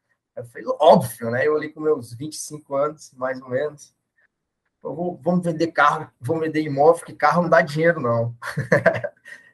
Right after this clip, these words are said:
E aí eu, é, naquela espírito da juventude de querer apostar tudo,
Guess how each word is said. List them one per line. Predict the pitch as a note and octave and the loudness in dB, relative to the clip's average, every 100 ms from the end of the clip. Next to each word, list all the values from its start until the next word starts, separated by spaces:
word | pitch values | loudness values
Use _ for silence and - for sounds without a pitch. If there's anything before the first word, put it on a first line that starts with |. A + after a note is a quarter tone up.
| - | 0
E | C3+ | 6
aí | D#3 D#3 E3+ | 6 6 6
eu, | E3+ F#3 F3 - _ _ _ _ _ - | 6 6 2 -6 _ _ _ _ _ -2
é, | B2+ C#3 C3+ C3 B2+ B2 A#2+ A#2 A2+ | 4 6 6 4 2 2 2 0 -4
naquela | A#2+ B2+ - C#3+ C#3 A#2 - _ _ _ | -4 -6 0 2 4 2 -6 _ _ _
espírito | - - - E3 E3 D#3+ | -18 -8 -2 -2 -4 0
da | D#3+ | 0
juventude | B2+ D#3+ D3 C#3+ A#2+ E3 F3+ C#3+ | 0 -4 -4 -4 -4 -4 -4 -6
de | |
querer | C#3+ D3+ D3 D3 | -8 -4 0 2
apostar | C#3 C3+ C3+ A#2+ C#3+ C#3+ | 2 0 -8 -2 -2 -2
tudo, | - D#3 F3+ D#3 | -2 -4 -4 -6